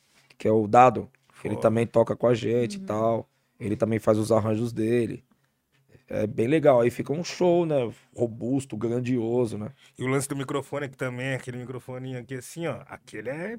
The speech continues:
Speaker 2: pica, hein? Aquele é só aqui, ó. Atenção, atenção. Qual que, da onde veio essa ideia aí?
Speaker 1: Não, essa aí, <clears throat> a ideia é mais do Brau, do Blue, né? Que eles querem tá sempre antenado e tal.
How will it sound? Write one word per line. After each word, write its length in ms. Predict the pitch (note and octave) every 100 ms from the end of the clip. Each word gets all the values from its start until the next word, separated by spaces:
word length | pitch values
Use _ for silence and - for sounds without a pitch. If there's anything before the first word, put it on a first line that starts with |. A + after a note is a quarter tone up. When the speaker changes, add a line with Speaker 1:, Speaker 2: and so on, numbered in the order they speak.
| -
Speaker 2:
pica, 300 | G3+ E3 E3+
hein? 180 | F#3 - _ _ _ _
Aquele 280 | - C3+ F3
é 40 |
só 200 | E3 F#3
aqui, 340 | G3+ - - F3+
ó. 200 | D3+ C3+ - _ -
Atenção, 680 | C3 C#3 F3 E3 - E3+ F3+
atenção. 600 | F3+ F#3+ F3+ - E3 D3+ - -
Qual 140 | - G#3+
que, 100 | G3
da 100 | G3+
onde 120 | A3+
veio 140 | A#3
essa 160 | A3 A3+
ideia 260 | G#3+ A3
aí? 200 | A3+ F#3 - _ _ _ - - - _ -
Speaker 1:
Não, 180 | B3+ C4
essa 320 | F#3+ - E3+
aí, 320 | F3 F#3+ G3
<clears throat> 360 | D#3 F#3+ G3+ E3+
a 240 | F3 F#3+
ideia 340 | D#3+ C#3 C#3+ E3
é 40 |
mais 180 | F3+ F#3
do 140 | F3+
Brau, 380 | E3+ C#3+ D#3 E3+
do 120 | D3+
Blue, 360 | C3 C3 D3 E3
né? 180 | D3+ C#3+
Que 100 | C3+
eles 140 | A#2+
querem 220 | - B2+
tá 120 | -
sempre 320 | B2 - C3+ C#3
antenado 760 | D3 - D#3+ B2+ C#3 D3 C3
e 40 | B2
tal. 400 | - A#2 B2